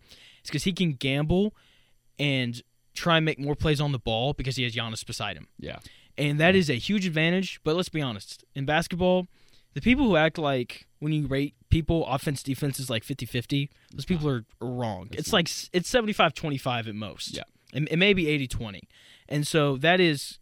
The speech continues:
Speaker 1: kind of the big thing. Um,
Speaker 2: Yeah, I mean, it, it is Jokic. I, I think, though,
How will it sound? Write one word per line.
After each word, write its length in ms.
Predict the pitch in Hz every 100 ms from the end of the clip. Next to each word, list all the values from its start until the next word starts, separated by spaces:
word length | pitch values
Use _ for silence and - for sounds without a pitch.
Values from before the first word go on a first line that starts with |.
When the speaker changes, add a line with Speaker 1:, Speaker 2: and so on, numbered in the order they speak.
| _
Speaker 1:
kind 200 | - 156
of 60 | 139
the 80 | 123
big 180 | 117
thing. 400 | - 110 98 95 104 _ _ _ _ _
Um, 140 | 113 208
Speaker 2:
Yeah, 200 | 180 139 -
I 100 | 156
mean, 200 | 180 175 -
it, 180 | 185 -
it 140 | 180
is 200 | 151 143 139
Jokic. 380 | 143 143 143 -
I, 260 | 139 139 123 _ _ _ _ _ -
I 160 | 165 208
think, 400 | - 127 117 - _ _ _ _
though, 380 | 107 95 95 120